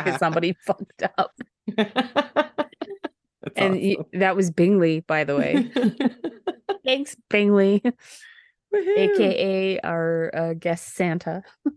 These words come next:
Speaker 1: <laughs>
Speaker 2: Thanks, Nick. <laughs>
Speaker 1: And future fill-in, 'cause he has said he would love to do more of this 'cause he quite enjoyed his time.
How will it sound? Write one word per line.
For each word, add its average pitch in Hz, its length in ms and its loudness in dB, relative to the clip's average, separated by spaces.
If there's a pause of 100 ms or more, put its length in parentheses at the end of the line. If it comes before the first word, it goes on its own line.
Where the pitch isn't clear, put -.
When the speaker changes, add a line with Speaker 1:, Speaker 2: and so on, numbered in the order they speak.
(500)
Speaker 1:
<laughs> - 840 -8
Speaker 2:
Thanks, 226 380 -8 (120)
Nick. 208 400 -8 (360)
<laughs> 247 60 0 (960)
Speaker 1:
And 190 180 4
future 247 400 2
fill-in, 180 540 0 (400)
'cause 175 180 -8
he 180 160 -4
has 165 140 0
said 165 220 -4
he 175 120 -4
would 160 100 -2
love 156 180 -4
to 170 100 -12
do 180 100 -4
more 202 240 -2
of 143 120 -8
this - 200 -8
'cause - 160 -14
he 170 140 -12
quite - 240 -8
enjoyed 202 340 -2
his 175 140 -8
time. - 280 -12